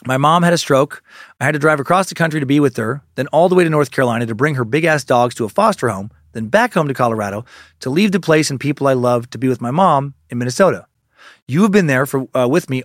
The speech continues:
all the way across the country for forty plus hours. So thank you. I could say so many things, but the email is already long.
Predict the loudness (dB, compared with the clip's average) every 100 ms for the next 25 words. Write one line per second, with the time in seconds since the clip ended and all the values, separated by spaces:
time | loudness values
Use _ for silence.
0 | 0 4 4 2 0 2 0 -2 -2 -4
1 | -4 -10 -8 0 2 2 2 0 0 -2
2 | -6 -14 -20 _ _ _ -12 -4 -2 -2
3 | -4 -18 _ _ -20 _ _ -10 -4 -2
4 | 2 4 4 2 2 0 -2 -4 -2 2
5 | 2 2 2 2 0 -2 -6